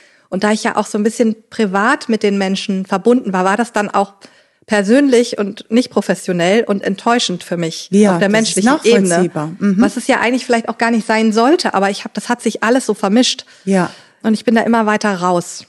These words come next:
Speaker 1: Wirklich
Speaker 2: Ja.
Speaker 1: wie so eine Treppe, die nach unten geht.
Speaker 2: Ja.
Speaker 1: Immer weniger Anrufe, immer weniger Aufträge. Ja.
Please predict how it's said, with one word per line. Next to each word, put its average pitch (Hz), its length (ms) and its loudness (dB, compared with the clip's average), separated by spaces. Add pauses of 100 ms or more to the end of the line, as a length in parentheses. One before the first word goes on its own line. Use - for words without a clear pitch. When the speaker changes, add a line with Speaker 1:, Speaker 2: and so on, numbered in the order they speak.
(340)
Speaker 1:
Wirklich 214 120 4
Speaker 2:
Ja. 175 180 2
Speaker 1:
wie 214 60 0
so 233 80 0
eine 220 140 0
Treppe, 214 420 -2
die 202 100 0
nach 196 140 -2
unten 190 340 -4
geht. 170 400 -8 (400)
Speaker 2:
Ja. 196 300 -2
Speaker 1:
Immer 208 200 2
weniger 190 360 0
Anrufe, 180 480 -4
immer 196 200 -2
weniger 185 360 -2
Aufträge. 180 680 -8 (960)
Ja. - 280 -8